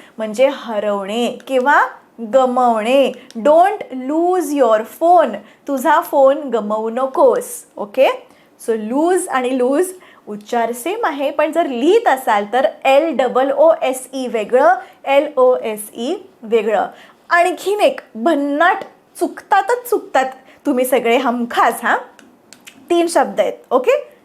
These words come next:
लुक, वॉच आणि सी.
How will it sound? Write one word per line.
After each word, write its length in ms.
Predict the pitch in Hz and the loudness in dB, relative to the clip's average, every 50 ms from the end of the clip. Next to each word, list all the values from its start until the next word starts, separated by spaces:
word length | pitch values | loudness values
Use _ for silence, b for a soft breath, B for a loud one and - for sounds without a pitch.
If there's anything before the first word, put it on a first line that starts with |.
| B _ - | B _ -12
लुक, 400 | 220 226 247 320 466 466 - - - - _ _ _ _ _ _ _ _ _ _ | -6 0 2 2 2 0 -2 -14 -16 -20 _ _ _ _ _ _ _ _ _ _
वॉच 500 | - 202 208 214 269 269 349 415 392 - - - - - b b b b b b b b - | -16 -10 -2 2 2 4 2 2 -2 -6 -14 -16 -16 -18 b b b b b b b b -2
आणि 240 | 294 285 339 440 | -2 -2 -2 -2
सी. 500 | 427 - - - 381 339 233 - - - | -6 -6 0 2 2 2 2 -2 -10 -18